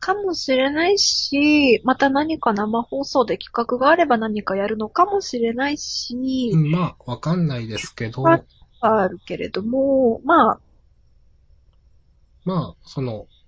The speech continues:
Speaker 2: 今ちょっと言えるのは、
Speaker 1: はい。
Speaker 2: えっと、まあ、定期的なことはひとまず、
Speaker 1: うん。
Speaker 2: ちょっとお休みと言いますか、ここで。
Speaker 1: いやー、まあ今のさ、その、当時の始まりも、当時の自分たちに合わせた始まりだっ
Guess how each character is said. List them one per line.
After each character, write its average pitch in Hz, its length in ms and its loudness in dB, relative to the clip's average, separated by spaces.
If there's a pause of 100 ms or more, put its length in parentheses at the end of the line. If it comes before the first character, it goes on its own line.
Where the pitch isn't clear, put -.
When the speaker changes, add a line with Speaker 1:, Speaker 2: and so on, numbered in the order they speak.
(120)
Speaker 2:
今 156 320 0
ち 151 120 -8
ょ - 20 -4
っ - 40 -20
と 117 120 -8
言 113 120 2
え 123 80 2
る 156 120 4
の 131 180 4
は、 92 200 -2
Speaker 1:
は 123 140 -10
い。 120 40 -2
Speaker 2:
え 110 160 -2
っ - 100 -20
と、 98 600 -6 (260)
ま 160 80 -4
あ、 - 20 -6
定 180 220 2
期 165 100 -14
的 170 280 -2
な 170 120 2
こ 170 200 -6
と 233 160 0
は - 260 0
ひ - 160 -14
と 160 80 6
ま 110 160 2
ず、 - 180 -10 (600)
Speaker 1:
う 262 60 -6
ん。 - 20 0
Speaker 2:
ち 214 80 0
ょ - 60 -2
っ - 20 -10
と - 240 -14 (260)
お 110 100 -2
休 107 220 -2
み 92 120 -6
と 90 100 -8
言 87 80 -6
い 80 40 -10
ま - 100 -16
す - 100 -12
か、 - 180 -12
こ - 100 -20
こ 82 140 -14
で。 80 100 -14
Speaker 1:
い - 20 -16 (240)
や 214 100 0 (300)
ー、 - 20 0
ま 208 160 4
あ 208 60 6
今 381 320 6
の 247 160 4
さ、 208 420 0
そ 202 140 -8
の、 185 580 -6 (140)
当 415 240 8
時 269 160 -2
の 208 100 -2
始 220 300 -6
ま 277 160 0
り 285 120 -2
も、 302 360 0
当 339 240 4
時 254 120 -4
の 214 100 -2
自 202 140 -8
分 285 220 -4
た 262 140 2
ち 214 160 -12
に 196 100 -8
合 202 100 -2
わ 240 140 0
せ 302 100 -6
た - 140 0
始 202 260 -6
ま 226 140 -2
り 233 100 -2
だ 247 120 0
っ - 80 -6